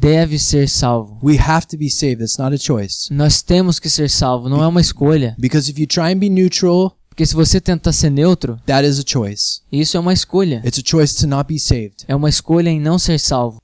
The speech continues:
Speaker 2: If for some reason you are not walking with him right now,
Speaker 1: Se de alguma forma você não tá caminhando com ele agora,
Speaker 2: we encourage you and the Bible encourages you to come back to him.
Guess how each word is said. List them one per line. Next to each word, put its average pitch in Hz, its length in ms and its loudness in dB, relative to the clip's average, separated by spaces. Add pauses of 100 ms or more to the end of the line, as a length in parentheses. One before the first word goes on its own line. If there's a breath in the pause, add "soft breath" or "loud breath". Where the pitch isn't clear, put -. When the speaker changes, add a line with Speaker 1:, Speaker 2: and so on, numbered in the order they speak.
Speaker 2:
If 131 140 -4
for 160 140 -2
some 220 260 0
reason 220 300 2
you 170 120 0
are 175 160 2
not 135 460 0
walking 139 380 0
with 175 160 0
him 175 120 -2
right 175 200 0
now, 202 180 0 (120)
Speaker 1:
Se 156 220 0
de 151 120 0
alguma 180 300 2
forma 175 420 2
você - 140 2
não 175 140 0
tá 180 140 -2
caminhando 185 480 2
com 147 240 0
ele 160 160 2
agora, 127 480 0 (100)
Speaker 2:
we 180 300 4
encourage 190 400 2
you 190 140 2
and 143 100 -4
the 147 80 0
Bible 151 500 0
encourages 135 520 -2
you 135 120 4
to 113 120 -2
come 151 240 -4
back 131 240 0 (100)
to 143 140 2
him. 104 220 -2